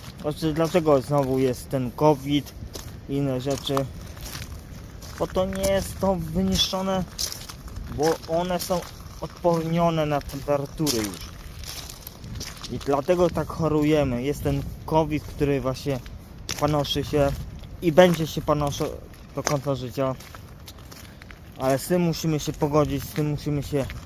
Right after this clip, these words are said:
liczyć, co i jak, słuchajcie. No ale cóż, ludzie do tego się przywykli, do tego, e, covida.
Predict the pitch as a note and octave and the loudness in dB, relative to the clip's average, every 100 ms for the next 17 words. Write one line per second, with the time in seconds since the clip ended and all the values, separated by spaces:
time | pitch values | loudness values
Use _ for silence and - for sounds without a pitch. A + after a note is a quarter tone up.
0 | - - - - - C#3+ C#3+ - C3 - | -8 -8 -8 -8 -4 0 0 -2 -4 -6
1 | - - - - - - C#3 C3 B2 B2+ | -12 -10 -10 -10 -10 -4 -2 0 2 0
2 | B2 - - - - B2+ B2 C3+ A#2+ A#2 | -2 -6 -16 -14 -4 -2 -2 -2 -4 -4
3 | - - - - - - - - - - | -10 -12 -12 -12 -12 -14 -14 -14 -12 -6
4 | D3 E3 E3 D#3 C#3+ A#2 - - - C#3 | 0 2 2 0 0 -2 -2 -6 -2 0
5 | F3 F3+ D#3+ D#3+ E3+ E3+ C#3+ E3 D3 - | 4 4 4 4 4 4 4 2 2 -4
6 | - - - F3 D#3 G3 - C3+ C3+ D3+ | -14 -12 -4 0 6 6 6 0 0 0
7 | - C3 - C#3+ C#3 C3+ - - C3 B2+ | -4 -6 0 2 4 2 -2 -6 -2 0
8 | B2 B2 B2+ A#2 - - - - - - | 2 2 2 0 -4 -12 -12 -12 -12 -12
9 | - - D#3 D3+ E3+ C#3 C#3 | -12 -8 -2 0 0 4 6